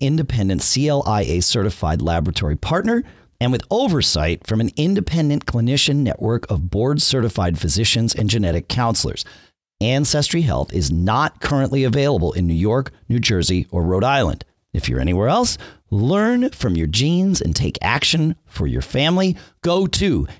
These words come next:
ancestry dot com slash M G G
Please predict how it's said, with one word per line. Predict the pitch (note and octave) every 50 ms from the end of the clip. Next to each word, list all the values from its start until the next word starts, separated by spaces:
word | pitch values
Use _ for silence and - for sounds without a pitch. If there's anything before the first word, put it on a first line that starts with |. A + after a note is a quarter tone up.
| - _
ancestry | B2+ C#3+ E3 F#3 F3+ D#3+ - - E3 D3+ - - - D#3 C#3
dot | B2+ C3+ A#2+ - - -
com | - C#3 C#3+ C3+ C#3 C#3 C3
slash | - A2+ G2+ F#2 F2+ - - -
M | C#3+ D3 E3 E3+ E3 - - -
G | - - B2+ B2+ C3 B2+ - -
G | - - A2+ G2 F#2+ F#2